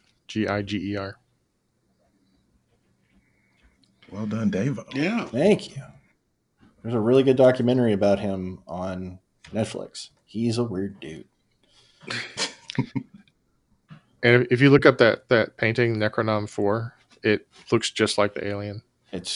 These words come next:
Speaker 4: scary.
Speaker 2: Necronom four.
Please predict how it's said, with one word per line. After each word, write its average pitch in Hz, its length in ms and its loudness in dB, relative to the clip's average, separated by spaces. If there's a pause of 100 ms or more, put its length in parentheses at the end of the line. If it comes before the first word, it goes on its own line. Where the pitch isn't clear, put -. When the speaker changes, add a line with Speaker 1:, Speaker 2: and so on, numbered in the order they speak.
(140)
Speaker 4:
scary. - 640 -10 (720)
Speaker 2:
Necronom 95 800 -6 (140)
four. - 460 -20